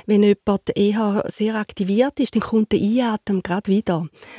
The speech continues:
Also du atmest aus und er kommt gerade wieder. Und das ist auch okay. Also alles, was sie, wo ist, darf sein. Und, ähm, es gibt auch Leute, die dann wie, äh, ein bisschen unruhig werden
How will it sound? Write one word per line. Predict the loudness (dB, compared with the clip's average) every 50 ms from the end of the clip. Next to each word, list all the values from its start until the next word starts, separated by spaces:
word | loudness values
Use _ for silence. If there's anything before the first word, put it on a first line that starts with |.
| -12
Also | -10 -8 -8 -4 -4
du | -2 -2
atmest | -2 -2 -4 -4 -6 -4 0
aus | 2 4 4 4 4
und | 4 4
er | 4
kommt | 2 2 2 0 0 0
gerade | -2 -4 -4 -4 -4 -4
wieder. | -2 -2 -2
Und | 0 0
das | 0 0
ist | 0 0 2 2
auch | 4 4 4 4
okay. | 4 2 0 0 2 2 2 2 0 -2 -2 -4 -8 -14 -20 -20 -20 -20 -20 -8 -6
Also | -4 -2 0 0
alles, | 2 2 2 0 0 -2 -4
was | -6 -6 -4 -4
sie, | -4 -4 -4 -2
wo | -2 -2 -2
ist, | 0 0 0 0 0 0 -2 -4 -2
darf | -2 -2 -4
sein. | -8 -4 0 2 2 4 4 6 6 4 4 2 -2 -12 -20 -20 -20 -20 -20 -20 -20 -20 -4 _
Und, | 4 4 6 4 4 4
ähm, | 4 4 4 4 4 4 2 0 -2
es | -6 -2
gibt | 0 0 0 2 2
auch | 4
Leute, | 4 6 6 6 4 2 2 4
die | 4 4 6 6 6 6 6
dann | 6 6 4 2 2
wie, | 2 4 4 6
äh, | 6 4 2 0 -2 -6 -14 -20 -20 -20 -20 _ _ _ _ _ _ _ _ _
ein | 0 2 4 4 2
bisschen | 2 2 4 4
unruhig | 6 6 6 6 6 6 6 6 4 4
werden | 4 4 4 2 2 0 -2